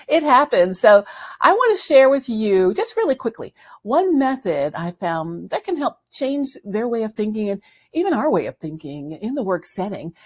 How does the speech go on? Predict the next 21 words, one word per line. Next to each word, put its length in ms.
and 200
also 760
maybe 240
in 80
our 80
everyday 400
lives, 540
something 280
to, 200
to 100
think 200
about 320
and 100
see 160
how 120
you 180
can 300
maybe 220
use 420
the 140
information. 840